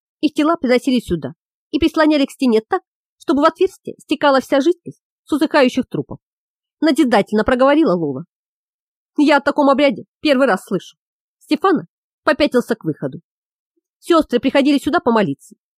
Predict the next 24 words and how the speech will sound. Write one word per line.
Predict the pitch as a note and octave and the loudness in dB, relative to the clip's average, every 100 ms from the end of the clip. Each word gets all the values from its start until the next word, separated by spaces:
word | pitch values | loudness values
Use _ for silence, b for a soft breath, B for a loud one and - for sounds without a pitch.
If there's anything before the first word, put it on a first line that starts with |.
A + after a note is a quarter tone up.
| _ | _
и | D#4+ | -6
сами | - B3+ G#3 | 0 0 2
заболевали | G#3 A#3+ C4 D4+ C#4+ E3 _ - | 0 0 0 0 -2 -6 _ -4
в | |
атмосфере | C4+ C#4 C4+ - C#4 - _ | -2 0 -2 -4 -6 -8 _
смрада | - B3+ G#3+ | -4 -2 0
и | G3+ | 0
гниения», | F#3 G3 D3 C3+ C3+ F#3+ _ _ _ | 0 -2 -2 -4 -6 -12 _ _ _
продолжала | - B3+ C4+ A#3 A3 G3+ | -4 0 0 2 0 0
она. | G3+ D3 E3+ _ _ _ _ _ _ _ | -2 -4 -8 _ _ _ _ _ _ _
«Ну | C4+ C#4+ | -2 0
зачем | D#4 - F3 | 0 0 -4
все | - B3 | -2 -4
эти | G#3+ | -2
ужасы? | G#3+ C#3+ D3 - _ _ _ _ _ _ - | -4 -4 -12 -20 _ _ _ _ _ _ -4
Ритуал | D4 E4 D#4 | 0 2 2
подчеркивал | - D4+ - G4 G3 G#3+ | 0 -4 -2 -2 0 -4
бесполезность | A3 - C#4 E4 - _ _ | -2 -2 -2 -2 -6 _ _
человеческой | D4+ D4 B3 - | 0 0 -2 -2
плоти, | A#3 D3 C3 _ _ _ _ _ | -2 -4 -10 _ _ _ _ _
как | D4+ | -4
простого | - D4+ - E4+ G#3+ | 0 -2 0 0 0
вместилища | A#3+ - B3 G#3+ G#3+ | 0 -2 -2 -2 -2
души». | G3+ - - | -4 -10 -16